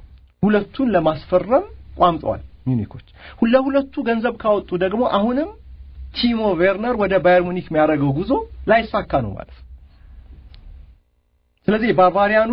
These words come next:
ክለብ ተጫዋች የመሆን እድሉ ጠባብ ነው ማለት ነው። ይሄ ከሆነ በዚህ ውድድር ዘመን መጨረሻ ላይ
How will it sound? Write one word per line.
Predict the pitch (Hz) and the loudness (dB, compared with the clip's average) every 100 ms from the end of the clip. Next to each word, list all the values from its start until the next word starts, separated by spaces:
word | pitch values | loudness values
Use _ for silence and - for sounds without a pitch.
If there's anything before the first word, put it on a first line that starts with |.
| 247 | -4
ክለብ | 254 254 | -2 -2
ተጫዋች | 240 208 202 180 | -2 0 0 0
የመሆን | 175 180 190 | -4 -4 -4
እድሉ | 185 190 254 | -6 -4 -2
ጠባብ | 269 196 151 180 151 139 | 0 0 4 2 4 0
ነው | 113 110 143 294 | -2 0 2 4
ማለት | 320 285 180 | 4 2 -4
ነው። | - - - | -10 -20 -4
ይሄ | 233 427 | 0 0
ከሆነ | 403 196 131 113 285 - - - | 0 0 0 0 -4 -10 -20 -2
በዚህ | 202 208 | 0 0
ውድድር | 262 226 202 214 | -4 -4 -6 -2
ዘመን | 214 214 214 | 0 0 0
መጨረሻ | 185 180 151 127 123 120 | 0 2 2 2 -2 2
ላይ | 254 | 2